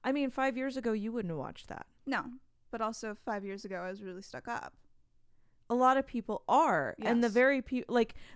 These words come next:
Speaker 1: the very dynamic that that movie is addressing
Speaker 2: Mm-hmm.
Speaker 1: is the person who would not get through that scene.
Speaker 2: Yes, but let me
Speaker 1: Or,
Speaker 2: con-
Speaker 1: and who would have that scene taint the entire experience for them. And they probably wouldn't even get to that because I think the, like,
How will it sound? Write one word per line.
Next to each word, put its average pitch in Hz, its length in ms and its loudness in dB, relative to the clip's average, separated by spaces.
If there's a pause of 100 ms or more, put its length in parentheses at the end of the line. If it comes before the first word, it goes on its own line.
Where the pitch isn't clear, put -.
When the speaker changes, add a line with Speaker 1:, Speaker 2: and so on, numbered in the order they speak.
Speaker 1:
the 240 80 4
very 277 400 2
dynamic 226 720 0
that 202 180 -6
that 190 180 2
movie 226 380 0
is 190 140 -2
addressing 196 760 -2
Speaker 2:
Mm-hmm. 233 420 -4 (180)
Speaker 1:
is 262 260 0
the 226 100 -10
person 202 480 -4
who 202 140 -2
would 175 180 -4
not 185 260 -6
get 170 220 -8
through 180 220 -8
that 156 260 -8
scene. - 360 -14 (2250)
Speaker 2:
Yes, 240 360 2
but 254 140 -2
let 208 80 0
me 233 40 8
Speaker 1:
Or, 254 140 10
Speaker 2:
con- - 100 0
Speaker 1:
and 254 140 4
who 285 160 4
would 277 140 2
have 277 280 2
that 262 240 2
scene 262 240 -2
taint 220 280 -4
the 196 100 -4
entire 185 380 2
experience 165 520 -6
for 160 200 -6
them. 147 120 -8 (260)
And 285 120 2
they 294 60 2
probably 339 260 0
wouldn't 277 220 0
even 233 100 -4
get 285 180 -2
to - 100 -6
that 185 160 2
because 220 260 -4
I 226 80 0
think 240 280 -4
the, 226 160 0
like, 202 260 -2